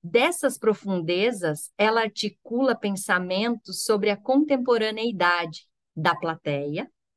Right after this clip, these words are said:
ao mesmo tempo que reconstrói suas memórias através de objetos que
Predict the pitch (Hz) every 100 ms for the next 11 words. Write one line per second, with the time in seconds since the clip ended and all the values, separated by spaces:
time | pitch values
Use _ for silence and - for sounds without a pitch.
0 | _ _ _ - - - 208 220 226 214
1 | 233 240 - 214 254 285 294 - 240 240
2 | 240 277 277 277 - 202 240 254 240 214
3 | 220 208 190 190 214 240 220 214 214 190
4 | 208 214 185 233 254 208 202 226 226 240
5 | -